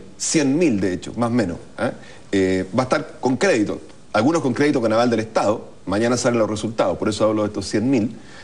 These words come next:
pero hay otros que se endeudan por su cuenta con, con la banca privada, son muchos millones de pesos,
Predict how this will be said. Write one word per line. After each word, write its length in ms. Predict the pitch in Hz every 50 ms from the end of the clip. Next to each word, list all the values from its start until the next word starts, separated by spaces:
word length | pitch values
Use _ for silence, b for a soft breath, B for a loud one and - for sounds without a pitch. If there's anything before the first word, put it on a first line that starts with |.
| B B
pero 140 | - 151 151
hay 80 | 160 175
otros 180 | 190 196 190
que 80 | 160 165
se 100 | - 160
endeudan 380 | 143 143 170 180 180 175 160 151
por 120 | 139 139
su 140 | - - 131
cuenta 360 | 101 160 185 185 - - 180
con, 380 | 156 151 131 127 127 123 120 120 -
con 140 | - 131 127
la 80 | 123 127
banca 260 | 143 156 151 - -
privada, 500 | 170 170 135 110 110 117 - - B B B B B B B
son 240 | - - 180 165 156
muchos 320 | 160 202 254 247 - 262
millones 340 | 214 208 190 208 214 214 185
de 80 | 196 180
pesos, 280 | 143 110 - 147 -